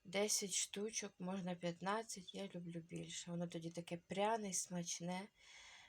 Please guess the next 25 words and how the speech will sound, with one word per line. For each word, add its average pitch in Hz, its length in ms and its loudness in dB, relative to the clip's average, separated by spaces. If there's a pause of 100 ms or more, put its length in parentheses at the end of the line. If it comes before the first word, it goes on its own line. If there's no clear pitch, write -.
(180)
Також 285 400 8
положила 269 680 8
петрушки. 220 800 6
Як 202 260 0
немає 247 380 4
петрушки, 269 580 2
можна 262 360 6
і 233 100 8
без 185 260 2
неї. 185 380 -2 (420)
Буде 208 220 4
дуже 285 420 4
і 254 60 6
дуже 202 320 2
смачно! 214 680 4 (400)
З 202 80 -8
вишневим 226 560 6
листям, 254 640 6 (720)
з 196 100 -8
лавровим 208 680 8 (800)
і 202 80 0
з 185 100 -4
го-, 196 140 0
перцем 202 520 4
горошком 208 720 4